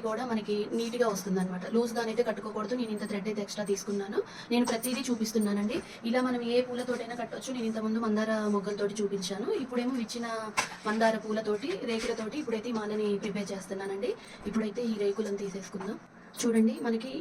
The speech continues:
ఇలా మందార రేకును ఒకటి తీసుకోవాలి. ఇలాంటి ఇప్పుడే విచ్చుతున్న ఈ మొగ్గను కూడా, ఇలా ఈ పువ్వును కూడా తీసుకోవాలి. ఇలా మనం ఫోల్డ్ చేసుకోవాలి. ఇలా మనం కొంచెం పైకి పెట్టుకోవచ్చు, కొంచెం కిందికి పెట్టొచ్చండి,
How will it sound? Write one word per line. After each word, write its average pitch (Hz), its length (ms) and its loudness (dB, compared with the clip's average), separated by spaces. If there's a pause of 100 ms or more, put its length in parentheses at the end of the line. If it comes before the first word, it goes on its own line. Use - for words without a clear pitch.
ఇలా 226 180 4
మందార 226 460 4
రేకును 220 260 2
ఒకటి 208 120 -4
తీసుకోవాలి. 202 600 -6 (220)
ఇలాంటి 214 320 -2 (680)
ఇప్పుడే 226 240 0
విచ్చుతున్న 208 440 -2
ఈ 202 300 4
మొగ్గను 196 340 2
కూడా, 190 160 -4 (120)
ఇలా 208 160 -2
ఈ 196 160 0
పువ్వును 196 200 -4
కూడా 202 140 -2 (100)
తీసుకోవాలి. 185 520 -8
ఇలా 202 140 -6 (440)
మనం 202 200 -2
ఫోల్డ్ 202 220 0
చేసుకోవాలి. 190 520 -4 (1160)
ఇలా 190 160 -6 (4000)
మనం 233 160 0
కొంచెం 233 380 2
పైకి 220 220 0
పెట్టుకోవచ్చు, 220 560 -2
కొంచెం 214 340 -2
కిందికి 208 260 -4
పెట్టొచ్చండి, 208 680 -4